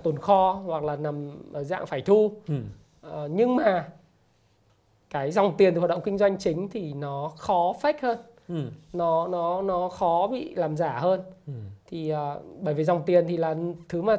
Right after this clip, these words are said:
Speaker 1: để trả cho nhà cung cấp, trả lương nhân viên, trả tiền thuê nhà, đủ thứ.
Speaker 2: Ừ.
Speaker 1: Mà không có tiền, ờ, thì mình chết. Mặc dù lợi nhuận trên sổ sách nó là lý thuyết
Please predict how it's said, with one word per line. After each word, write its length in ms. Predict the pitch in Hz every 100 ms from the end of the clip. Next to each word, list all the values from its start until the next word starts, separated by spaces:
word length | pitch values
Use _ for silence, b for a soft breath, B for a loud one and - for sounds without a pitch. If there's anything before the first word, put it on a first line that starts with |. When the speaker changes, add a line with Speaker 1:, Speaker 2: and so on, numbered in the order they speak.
| 202
Speaker 1:
để 160 | 165
trả 300 | - 170 127
cho 280 | 127 185 180
nhà 140 | 180
cung 160 | 165 185
cấp, 200 | 185 240 -
trả 180 | 175 135
lương 200 | 170 185
nhân 200 | 185 180
viên, 280 | 185 185
trả 240 | 185 160 123
tiền 220 | 156 143
thuê 200 | 185 -
nhà, 440 | 175 160 143 139 -
đủ 180 | 165 156
thứ. 180 | 170 - B B
Speaker 2:
Ừ. 60 | 139
Speaker 1:
Mà 120 | 214
không 180 | 208 262
có 60 | 262
tiền, 260 | 214 175 156 B B B B _
ờ, 220 | - 165 156
thì 100 | 175
mình 140 | 160
chết. 300 | 156 208 233 -
Mặc 140 | 190 185
dù 120 | 190
lợi 140 | 240
nhuận 260 | 190 202 196
trên 200 | 214 208
sổ 160 | 202 160
sách 220 | - - - _ _ - 104 139
nó 180 | 175 190
là 100 | 202
lý 180 | 160 165
thuyết 200 | 233